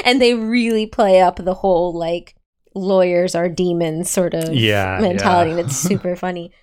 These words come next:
Speaker 1: Um, I also like to think of those, like, what you're talking about now, the mastermind, like, the puppeteer, like, the puppet master who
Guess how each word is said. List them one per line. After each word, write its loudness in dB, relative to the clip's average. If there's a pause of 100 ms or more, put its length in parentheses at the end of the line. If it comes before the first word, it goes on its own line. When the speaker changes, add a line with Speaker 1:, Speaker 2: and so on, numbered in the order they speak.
(300)
Speaker 1:
Um, -2
I 4
also 0
like 2
to -4
think 0
of 0
those, 0
like, -2
what 0
you're 0
talking -6
about -2
now, -2
the -4
mastermind, -2
like, -10 (240)
the -2
puppeteer, -4
like, -6
the -8
puppet -6
master -6
who -6